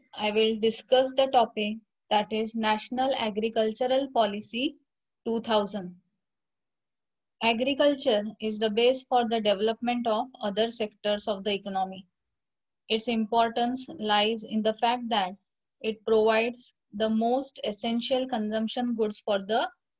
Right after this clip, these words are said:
people. It is, however, discouraging to note that since independence, agricultural growth on an average was less than four percent.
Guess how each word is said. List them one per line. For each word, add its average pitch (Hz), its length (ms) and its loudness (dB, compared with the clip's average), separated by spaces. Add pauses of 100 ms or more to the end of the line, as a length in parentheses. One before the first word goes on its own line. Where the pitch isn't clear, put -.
(240)
people. 208 400 2 (1500)
It 240 160 0
is, 277 180 2
however, 269 640 4
discouraging 226 1000 2 (140)
to 226 80 -2
note 226 380 0
that 190 280 2
since 262 400 -4
independence, 226 880 -2 (480)
agricultural 262 920 0 (140)
growth 214 300 2 (480)
on 247 220 4
an 269 160 2
average 220 560 0 (360)
was 220 360 2
less 208 260 0
than 240 400 0
four 208 220 -2
percent. 202 560 -2